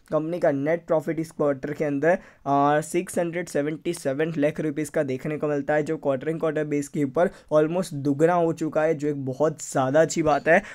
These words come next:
और दुगने से भी ज़्यादा हुआ है। बाकी पिछले साल सेम क्वार्टर के मुकाबले भी कंपनी के नेट प्रॉफिट में एक अच्छा जंप देखने को मिल जाता है। कंपनी के आप लोग का, आ, ईपीएस earning per share आप लोग देखने जाओगे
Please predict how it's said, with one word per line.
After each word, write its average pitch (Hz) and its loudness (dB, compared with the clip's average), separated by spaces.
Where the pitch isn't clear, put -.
और 156 6
दुगने 151 0
से 165 0
भी 170 2
ज़्यादा 139 4
हुआ 160 6
है। 208 0
बाकी 143 -2
पिछले 147 -2
साल 165 2
सेम 165 -2
क्वार्टर 151 2
के 156 -4
मुकाबले 147 0
भी 160 0
कंपनी 143 -2
के 165 2
नेट 147 -2
प्रॉफिट 147 -2
में 156 -4
एक 151 -4
अच्छा 143 -4
जंप 147 -4
देखने 139 -2
को 143 -2
मिल 139 0
जाता 135 -4
है। 131 0
कंपनी 170 -4
के 196 -6
आप 170 0
लोग 170 -2
का, 180 4
आ, 143 0
ईपीएस 160 0
earning 156 -2
per 170 2
share 165 0
आप 151 0
लोग 151 -4
देखने 147 -2
जाओगे 151 0